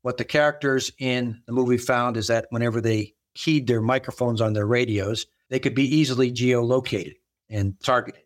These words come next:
What the movie presented as science fiction for us is, in fact, science fact. This is the type of technology that we work on and exists today,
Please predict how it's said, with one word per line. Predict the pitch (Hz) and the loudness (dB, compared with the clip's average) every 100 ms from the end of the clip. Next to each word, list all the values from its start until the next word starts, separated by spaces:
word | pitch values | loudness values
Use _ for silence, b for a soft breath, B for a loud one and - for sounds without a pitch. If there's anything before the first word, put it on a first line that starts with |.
| _ | _
What | 131 131 | -2 0
the | 131 | 2
movie | 160 175 170 | 4 4 2
presented | 135 147 143 135 123 | 0 0 0 0 0
as | 120 | 0
science | - 135 120 - | 0 0 -2 -4
fiction | 147 - - 107 110 _ _ - | -4 -2 -2 -4 -6 _ _ -6
for | 117 | 0
us | 139 131 | 0 0
is, | 117 101 | -4 -6
in | 110 | -6
fact, | - 110 107 - _ _ | 0 0 0 -6 _ _
science | - 113 110 98 | -6 -2 -2 -4
fact. | - 82 67 - _ _ _ - | -4 -4 -4 -10 _ _ _ -8
This | 110 - | -4 0
is | 120 98 - | 0 -2 -4
the | 113 | -6
type | - 147 151 151 | -2 -2 0 -6
of | - | -2
technology | 139 - 127 123 110 117 | -2 0 0 0 0 0
that | 110 104 - _ _ | 0 -2 -6 _ _
we | 117 | -4
work | 113 123 123 | 0 0 0
on | 120 117 117 113 _ | -2 0 -2 -6 _
and | 110 101 | -4 -2
exists | 92 104 107 | 0 0 0
today, | - 101 101 101 95 | -2 0 0 0 -4